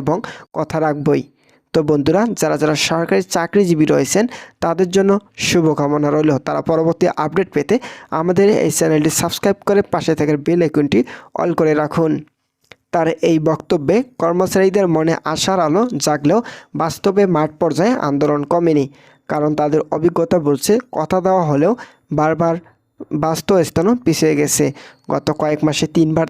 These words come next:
তারিখ পরিবর্তন, একাধিকবার অঘোষিত বিলম্ব, সব মিলিয়ে কর্মচারীদের ধৈর্য এখন একদম শেষ পর্যায়ে।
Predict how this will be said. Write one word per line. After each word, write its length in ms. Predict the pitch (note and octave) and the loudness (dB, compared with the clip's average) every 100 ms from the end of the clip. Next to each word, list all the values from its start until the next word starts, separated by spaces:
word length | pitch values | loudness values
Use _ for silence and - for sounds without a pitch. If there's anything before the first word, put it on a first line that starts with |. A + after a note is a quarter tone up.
| - | -2
তারিখ 220 | D#3 F#3 - | -2 -4 -2
পরিবর্তন, 440 | D#3 D3 C#3+ C#3+ F#3+ - | 0 2 2 0 -6 -2
একাধিকবার 640 | D3+ D3+ F3+ E3+ C#3 D3 A3 - - - | -2 -2 0 -2 -2 -4 -4 -8 -18 -4
অঘোষিত 520 | E3 F3 E3 - F#3+ | -2 0 0 0 2
বিলম্ব, 420 | G3 D#3+ D3+ D3+ D3+ A#3+ - | 0 2 2 2 0 -4 -6
সব 280 | - - F3+ F3+ | -8 -2 -2 0
মিলিয়ে 220 | F#3+ G3 | 2 2
কর্মচারীদের 680 | - D#3+ D#3 D3 D#3 D3+ D3+ D3+ | 2 0 0 0 -2 0 -2 0
ধৈর্য 240 | C#3+ C#3+ F#3+ | -2 0 0
এখন 280 | D#3+ - A3 - - - | 0 0 -4 -4 -20 -10
একদম 300 | - D#3 E3 G#3 | -6 -4 -2 -2
শেষ 260 | - D#3+ - | 0 -2 0
পর্যায়ে। 440 | - D3+ D3+ C#3+ | -4 -2 0 0